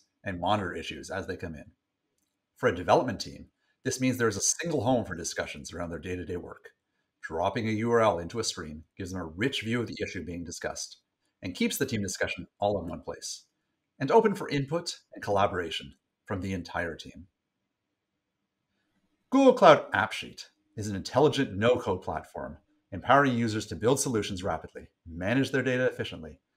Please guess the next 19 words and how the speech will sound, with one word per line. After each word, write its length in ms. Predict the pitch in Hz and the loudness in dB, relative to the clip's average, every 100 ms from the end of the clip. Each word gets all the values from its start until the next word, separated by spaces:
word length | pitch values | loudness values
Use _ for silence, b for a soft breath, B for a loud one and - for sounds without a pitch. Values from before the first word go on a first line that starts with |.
| _ | _
and 120 | 87 95 | -10 0
automate 360 | 101 110 101 | 2 2 0
workflows 400 | 101 95 82 76 | -2 -4 -6 -10
to 80 | - | -8
save 220 | - 82 | -8 -8
time. 240 | - 78 - _ _ _ _ _ - | -10 -12 -16 _ _ _ _ _ -8
It 140 | 113 | -6
connects 320 | 107 113 120 | 0 0 0
to 120 | - 117 | -2 -2
a 40 | |
variety 360 | 104 101 110 98 | 4 4 4 0
of 100 | 85 | -6
data 160 | 82 | -8
sources 360 | - - - - | -8 -10 -12 -14
from 120 | 85 | -12
Google 220 | 123 135 | -6 -4
Sheets 420 | - 220 233 - - - | -2 -4 -4 -10 -12 -4
to 160 | - | 0
Salesforce. 500 | 262 - 69 - - | 0 0 -6 -8 -14